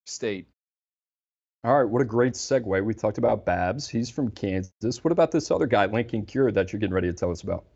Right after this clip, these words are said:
Speaker 1: Ah, man, this is the Carter Nelson of the twenty twenty-five cycle. And for those not familiar, Carter Nelson, uh, Nebraska tight end commit with the crazy track and field profile, playing eight-man football.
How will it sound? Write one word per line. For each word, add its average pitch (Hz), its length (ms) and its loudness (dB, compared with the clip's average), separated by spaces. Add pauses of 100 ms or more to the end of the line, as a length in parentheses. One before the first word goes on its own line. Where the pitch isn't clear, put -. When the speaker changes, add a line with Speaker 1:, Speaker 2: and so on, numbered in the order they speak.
(760)
Speaker 1:
Ah, 104 100 -8
man, 113 160 -2
this 135 160 -4
is 160 160 -4
the 143 80 -4
Carter 147 400 2
Nelson 131 640 0
of 131 160 -2
the 127 60 -8
twenty 143 320 -6
twenty-five 127 720 -2
cycle. 123 340 -2
And 117 80 -6
for 135 100 -12
those 156 200 0
not 151 160 0
familiar, 139 280 -4
Carter 143 320 0
Nelson, 131 460 -2 (260)
uh, 117 140 -2
Nebraska 131 640 -2
tight 127 260 -4
end 127 180 -4
commit 123 360 -4
with 120 160 -10
the 113 160 -8
crazy 131 560 -4
track 127 420 -2
and 120 100 -6
field 120 360 -8
profile, 117 580 -2
playing 120 260 -4
eight-man 135 400 -4
football. 117 640 -4